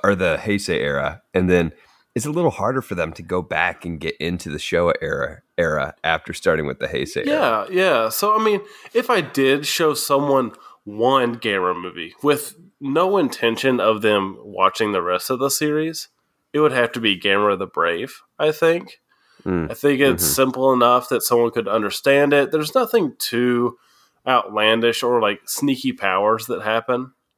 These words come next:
Speaker 2: Uh, everything
Speaker 1: Mm-hmm.
Speaker 2: is, everything's built up to in a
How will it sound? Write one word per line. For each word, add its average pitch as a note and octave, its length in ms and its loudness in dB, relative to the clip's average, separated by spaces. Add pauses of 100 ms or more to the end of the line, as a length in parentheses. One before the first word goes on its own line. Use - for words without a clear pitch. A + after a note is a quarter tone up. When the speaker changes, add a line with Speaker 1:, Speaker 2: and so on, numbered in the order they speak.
Speaker 2:
Uh, G#2 560 2
everything D#3+ 580 0
Speaker 1:
Mm-hmm. E3 160 -6
Speaker 2:
is, A#2+ 840 0 (840)
everything's F#3 440 2
built C3 300 2
up B2 220 2
to A#2+ 440 2
in A#2+ 100 2
a G#2 280 2